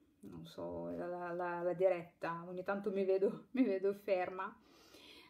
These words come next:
Allora, vediamo come va, se non sarà tanto disturbata la nostra, la,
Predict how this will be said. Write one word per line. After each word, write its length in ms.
Allora, 520
vediamo 600
come 260
va, 360
se 420
non 180
sarà 340
tanto 260
disturbata 1000
la 160
nostra, 1120
la, 180